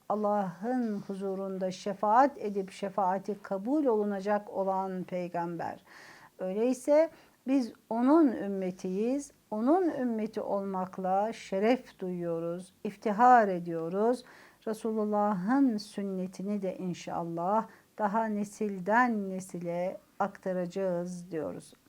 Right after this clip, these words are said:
Ya Rabbi, bizi Resulullah'ın şefaatine nail eyle Allah'ım. Onun şefaatinden mahrum eyleme. Yarın kıyamet gününde Havz-ı Kevser'inden bir kadeh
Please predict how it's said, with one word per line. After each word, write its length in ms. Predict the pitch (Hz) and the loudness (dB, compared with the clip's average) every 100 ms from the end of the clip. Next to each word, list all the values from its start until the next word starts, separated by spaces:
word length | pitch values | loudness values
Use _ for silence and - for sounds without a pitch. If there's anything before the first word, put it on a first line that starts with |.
| - - - - - _ | -20 -20 -20 -20 -20 _
Ya 220 | 339 311 277 | 10 12 12
Rabbi, 420 | 240 214 226 220 | 8 4 -4 -2
bizi 580 | 240 220 254 285 311 - | -2 0 2 4 2 0
Resulullah'ın 1040 | 247 247 247 240 233 226 220 208 277 247 | -2 0 0 0 4 4 4 4 4 2
şefaatine 1080 | 208 - 220 220 208 208 214 208 202 202 202 - 247 | 0 -4 0 2 2 0 -2 -2 -2 -2 -6 -8 0
nail 400 | 240 233 240 226 | 2 4 2 0
eyle 340 | 214 208 202 | 0 0 -2
Allah'ım. 760 | 208 196 196 190 151 185 180 - - | -2 -2 0 -2 -2 -6 -8 -14 -8
Onun 240 | 240 254 | -2 0
şefaatinden 960 | 247 - 220 226 214 208 214 208 208 208 | 0 -2 -2 2 2 0 -4 -2 -2 -2
mahrum 580 | 208 196 185 196 196 190 | -2 -2 -4 -6 -6 -4
eyleme. 520 | 185 185 185 180 - - - - _ | -4 -2 -2 -4 -8 -14 -20 -20 _
Yarın 640 | 294 320 294 262 240 233 226 | 6 8 8 6 2 -2 -2
kıyamet 720 | 240 220 220 214 233 240 - | -2 -2 -2 0 -2 -2 -6
gününde 840 | 202 196 190 185 180 196 214 247 226 | -10 -8 -8 -6 -2 -2 -2 -6 -4
Havz-ı 400 | 285 277 208 202 | 0 2 0 -4
Kevser'inden 1200 | 202 202 190 - 190 190 185 180 185 202 208 202 220 | -6 -6 -6 -10 -8 -6 -6 -4 -4 -4 -4 -4 -2
bir 240 | 254 196 | -2 -2
kadeh 460 | - 185 190 190 | -6 -4 -2 -2